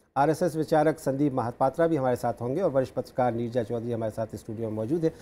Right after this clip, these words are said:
आप सभी का बहुत-बहुत स्वागत है। सबसे पहले प्रोफेसर आदित्य मुखर्जी, मैं आपसे शुरुआत करना चाहूँगा कि आप पंडित जवाहरलाल नेहरू को किस रूप में देखते हैं? आज देश में उनकी एक सौ सत्ताईसवीं, अ, जयंती मनाई जा रही है,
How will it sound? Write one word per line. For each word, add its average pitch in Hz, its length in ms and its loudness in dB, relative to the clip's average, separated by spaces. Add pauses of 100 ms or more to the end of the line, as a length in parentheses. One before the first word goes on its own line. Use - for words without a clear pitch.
(160)
आप 131 100 0
सभी 139 220 -2
का 131 140 0
बहुत-बहुत 120 340 -2
स्वागत 139 400 2
है। 151 120 2 (260)
सबसे 160 200 -2
पहले 165 260 4
प्रोफेसर 143 380 -2
आदित्य 139 300 -2
मुखर्जी, 147 260 -6
मैं 143 60 -2
आपसे 127 200 -2
शुरुआत 131 340 -2
करना 127 220 0
चाहूँगा 120 300 0 (460)
कि 175 120 4 (140)
आप 165 360 4 (560)
पंडित 139 240 2
जवाहरलाल 135 500 2
नेहरू 120 380 0
को 135 180 2
किस - 300 0
रूप 123 200 -4
में 117 100 4
देखते 110 300 0
हैं? 123 80 2
आज 131 340 4 (360)
देश 143 380 2
में 147 140 4
उनकी 135 300 2
एक 127 80 -2
सौ 143 140 0
सत्ताईसवीं, 135 680 0
अ, 120 920 -2
जयंती 131 340 2
मनाई 123 300 2
जा 107 160 -2
रही 107 260 -4
है, 123 220 0